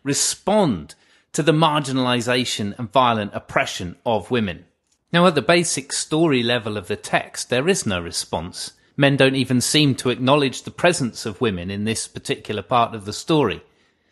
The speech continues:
And in response to expulsion from the garden, neither Cain nor Abel are protesting against Yahweh. They simply bring him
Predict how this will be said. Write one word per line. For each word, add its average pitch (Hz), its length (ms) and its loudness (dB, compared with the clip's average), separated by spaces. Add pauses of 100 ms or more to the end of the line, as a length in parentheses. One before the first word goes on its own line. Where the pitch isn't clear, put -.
(200)
And 165 140 6
in 170 80 4
response 170 560 2
to 147 140 -4
expulsion 151 680 0
from 139 200 0
the 127 40 0
garden, 139 500 2
neither 147 260 4
Cain 185 440 4 (240)
nor 151 220 4
Abel 143 480 2
are 156 80 0
protesting 151 720 -2
against 101 440 -6
Yahweh. 117 440 0 (300)
They 175 120 4
simply 208 500 0
bring 185 420 0
him 123 300 -4